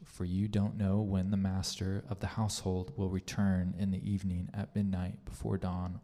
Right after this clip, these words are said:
or at daybreak." And he, he pointed me to the scripture reference, and then he said, "David, right now,"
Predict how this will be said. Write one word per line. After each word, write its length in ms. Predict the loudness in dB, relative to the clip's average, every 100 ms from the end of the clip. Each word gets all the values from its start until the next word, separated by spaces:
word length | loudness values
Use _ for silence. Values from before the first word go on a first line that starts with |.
| -14
or 200 | -6 -4
at 160 | -4
daybreak." 500 | -2 -2 0 -2 -4 -10 -20 -18 -14 0
And 120 | 2
he, 160 | 2 0
he 280 | 4 4 4 -6 -16 0
pointed 260 | 6 8
me 160 | 8 8
to 80 | 8
the 80 | 6
scripture 460 | 6 6 6 6
reference, 420 | 4 2 0 0
and 220 | -2 0 2
then 100 | 2
he 60 |
said, 240 | 0 -2 2
"David, 420 | 2 2 0 -2 -10 -20 -20 -20 -20 -20 -20 -20 -20 _ -20 0
right 280 | 6 6 6
now," 720 | 4 6 6 6 2 -4 -12